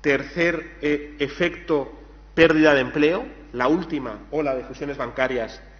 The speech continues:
se saldó con noventa y cinco mil puestos de trabajo destruidos, noventa y cinco mil puestos de trabajo destruidos en España en la última fusión. Se habla de que esta fusión de Liberbank y Unicaja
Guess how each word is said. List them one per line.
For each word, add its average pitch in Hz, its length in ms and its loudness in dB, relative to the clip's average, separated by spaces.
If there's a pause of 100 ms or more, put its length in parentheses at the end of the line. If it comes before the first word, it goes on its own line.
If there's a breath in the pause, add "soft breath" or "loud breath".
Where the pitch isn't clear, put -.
se - 100 -14
saldó 135 360 -4
con 123 160 -6
noventa 120 340 -6
y 120 60 -8
cinco 123 240 -4
mil 147 120 0
puestos 147 240 -2
de 123 80 -2
trabajo 107 320 2
destruidos, 101 520 -6
noventa 101 180 -6
y 98 60 -6
cinco 107 180 -8
mil 135 100 -2
puestos 117 220 -8
de 104 60 -18
trabajo 113 180 -6
destruidos 107 300 -8
en 98 80 -12
España 107 300 -10
en 95 40 -10
la 98 60 -6
última 101 360 -8
fusión. 135 360 -12 (280 loud breath)
Se - 200 -2
habla 143 240 4
de 117 80 -2
que 123 60 -12
esta 156 140 -6
fusión 127 380 -6
de 117 80 -2
Liberbank 110 320 -2
y 107 40 -4
Unicaja 101 440 -8